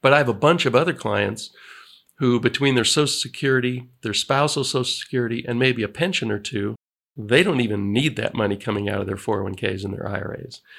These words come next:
So for them, it's just an extra couple of years before they have to start drawing money out of these accounts. And that can make a big difference, especially if you've been a really good saver. That can make a big difference on your tax bill,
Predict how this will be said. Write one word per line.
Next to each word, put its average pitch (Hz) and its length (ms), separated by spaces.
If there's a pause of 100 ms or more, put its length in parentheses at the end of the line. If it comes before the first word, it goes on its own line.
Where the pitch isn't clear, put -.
(240)
So 170 180
for 139 200
them, 123 640 (280)
it's 175 160
just - 220
an 151 100
extra 151 340
couple 139 340
of 131 80
years 113 260
before 151 560
they 120 220
have 139 460
to 143 60
start 117 420
drawing 113 420
money 110 340
out 113 220
of 101 80
these 104 180
accounts. - 580 (540)
And 139 160
that 233 180
can 165 120
make 127 240
a 98 200 (140)
big 160 300
difference, 131 480
especially 196 460
if 139 40
you've 135 180
been 127 140
a 107 80
really 117 480
good 117 260
saver. 131 520 (380)
That 165 160
can 127 100
make 110 240
a 98 160 (140)
big 160 280
difference 117 520 (280)
on 113 200
your 104 160
tax 175 480
bill, - 400